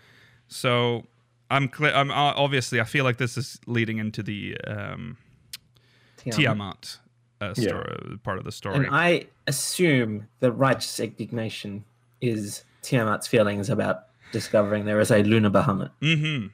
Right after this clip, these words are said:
Speaker 1: Yes. Uh, okay, so there are five
Speaker 2: There's
Speaker 1: in total.
Speaker 2: six.
Speaker 1: Wait, I, I still cannot count. No, these are five. No,
Speaker 2: No,
Speaker 1: wait,
Speaker 2: there are
Speaker 1: six.
Speaker 2: six.
Speaker 1: Sorry, I didn't scroll all the way up. <laughs> Six. Okay, yes.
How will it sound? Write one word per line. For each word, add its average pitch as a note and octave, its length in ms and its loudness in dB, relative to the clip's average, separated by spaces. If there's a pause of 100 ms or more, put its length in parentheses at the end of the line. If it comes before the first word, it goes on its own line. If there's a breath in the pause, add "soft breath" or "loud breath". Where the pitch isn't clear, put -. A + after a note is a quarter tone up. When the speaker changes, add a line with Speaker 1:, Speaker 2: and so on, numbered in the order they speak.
Speaker 1:
Yes. - 580 -8 (1000 soft breath)
Uh, G#2+ 480 -2
okay, C3 260 2
so D3+ 140 -4
there C3+ 160 4
are A#2+ 760 4 (420 loud breath)
five A#2+ 580 0
Speaker 2:
There's C#3 260 4
Speaker 1:
in C3 60 2
total. G#2+ 160 2
Speaker 2:
six. - 460 0 (420)
Speaker 1:
Wait, - 140 -6
I, - 40 -4
I - 220 -6
still G3+ 280 -2
cannot C#3+ 500 0 (180)
count. G2 420 -4 (140)
No, B2+ 80 2
these E3 200 0
are D#4+ 60 -10
five. G2 400 -8 (960)
No, C#3+ 100 4
Speaker 2:
No, E3 60 6
Speaker 1:
wait, C#3+ 80 6
Speaker 2:
there A2 160 8
are B2 40 6
Speaker 1:
six. B2+ 120 4 (180)
Speaker 2:
six. - 140 -10
Speaker 1:
Sorry, A2+ 220 2
I A2 60 0
didn't A2+ 180 -4
scroll A2 260 -4
all G#2+ 60 -4
the A2 100 -4
way A2+ 140 -2
up. B2+ 120 0
<laughs> - 1000 0
Six. - 580 0
Okay, B2 380 -2
yes. A2+ 340 -4